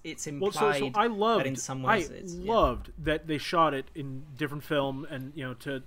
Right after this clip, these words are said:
Speaker 2: to make it
Speaker 1: Yeah, that,
Speaker 2: more
Speaker 1: that's fantastic.
Speaker 2: correct for the time. Loved that. But it took me
Speaker 1: Yeah.
Speaker 2: out of it when they did that, that the actors were still old. So it's like, you know,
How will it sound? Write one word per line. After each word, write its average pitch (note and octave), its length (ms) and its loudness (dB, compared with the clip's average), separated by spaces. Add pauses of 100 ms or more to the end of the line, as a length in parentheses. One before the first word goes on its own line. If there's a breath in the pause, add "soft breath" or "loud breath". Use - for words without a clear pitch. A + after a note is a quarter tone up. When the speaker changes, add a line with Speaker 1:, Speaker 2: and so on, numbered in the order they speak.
(100)
Speaker 2:
to C3 180 -2
make D3+ 320 -6
it C#3+ 40 2
Speaker 1:
Yeah, B2 100 -2
that, B2+ 100 -2
Speaker 2:
more C#3+ 280 0
Speaker 1:
that's - 300 -4 (340)
fantastic. - 460 -16
Speaker 2:
correct E3 240 -2
for C#3+ 60 -10
the B2+ 60 -14
time. B2+ 180 -6 (120)
Loved D3 400 0
that. G2+ 200 -12 (440 soft breath)
But E3+ 140 2
it G3+ 100 -4
took C4 160 0
me A3+ 100 -8
Speaker 1:
Yeah. A#3 120 0
Speaker 2:
out F4 100 4
of D#3+ 120 -2
it C#3+ 140 -4
when E3 120 -2
they D3+ 100 -2
did C#3 220 -4
that, D3+ 200 0
that E3+ 120 -14
the F#3 100 -4
actors F#3 380 0
were F3 100 -4
still E3+ 320 -6
old. A3+ 400 -6 (280 soft breath)
So F3+ 160 -2
it's D#3+ 120 -4
like, E3+ 260 0
you F3+ 100 -6
know, D#3 160 -2